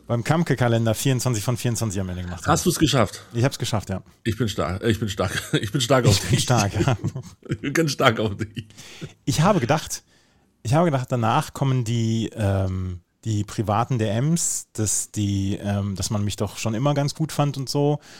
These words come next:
Speaker 1: Äh, ich hab gedacht, danach kommen die Angebote für Samstagabendshows und so weiter nach vierundzwanzig von vierundzwanzig. Kam gar nichts. Das Leben ist einfach so weitergelaufen.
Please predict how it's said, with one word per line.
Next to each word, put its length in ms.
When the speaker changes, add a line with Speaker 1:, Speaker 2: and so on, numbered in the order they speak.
Speaker 1:
Äh, 320
ich 140
hab 140
gedacht, 340
danach 400
kommen 420
die 440
Angebote 560
für 140
Samstagabendshows 920
und 120
so 120
weiter 260
nach 160
vierundzwanzig 400
von 120
vierundzwanzig. 320
Kam 180
gar 140
nichts. 280
Das 120
Leben 280
ist 200
einfach 320
so 160
weitergelaufen. 580